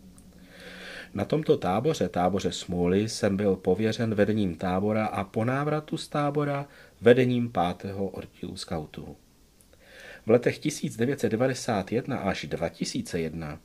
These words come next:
jsem pracoval jako vůdce pátého oddílu skautů a tentokrát již s dodatkem svatého Dona Boska. Kromě prvního tábora byly všechny mé tábory stanové s podsedou.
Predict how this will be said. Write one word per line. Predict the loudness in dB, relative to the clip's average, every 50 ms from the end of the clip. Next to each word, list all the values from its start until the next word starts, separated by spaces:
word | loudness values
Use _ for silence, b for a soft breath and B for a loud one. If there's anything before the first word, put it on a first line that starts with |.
| -20 _ -14 -12
jsem | 0 0 0 2
pracoval | 4 2 2 2 2 0 2 2 2
jako | 2 0 0 0 -2
vůdce | 0 -2 -4 -6 -8 -14 -2 -2 -2 0
pátého | 0 -2 -2 -2 -2 -2 -4 -4 -4
oddílu | -4 -8 -6 -6 -4 -4 -4
skautů | -8 -8 -4 -4 -4 -4 -4 -4 -2 -2 -2 -2 -4 B B B B B B B
a | -4
tentokrát | -2 -2 -4 -4 -2 -2 -4 -2 0 0 2 2 0 -2 -4 -4
již | -4 -4 -4
s | -2
dodatkem | -2 0 2 2 0 0 -2 -4 -2 -2 -2 -2
svatého | -4 -4 0 0 0 0 0 -4 -4 -2 -2 -2 -2
Dona | 0 0 0 0 0 -2
Boska. | -2 -6 -8 -10 -12 -12 -14 -16 -16 -20 -20 -20 -20 -20 _ _ B B B B B B B B B
Kromě | _ 4 6 6 6 6 4 4
prvního | 4 2 2 2 2 0 2 4 2 2
tábora | 4 2 2 2 2 2 0 0 0 0 0
byly | 0 0 0 0
všechny | -2 0 -2 -2 -2 0 -2 -2
mé | 0 0 0 0
tábory | 2 2 2 2 2 2 0 0
stanové | -2 -4 -4 -2 0 0 0 0 0 -2
s | -4 -6
podsedou. | -12 -14 -14 -8 -6 -6 -4 -4 -4 -6 -8 -10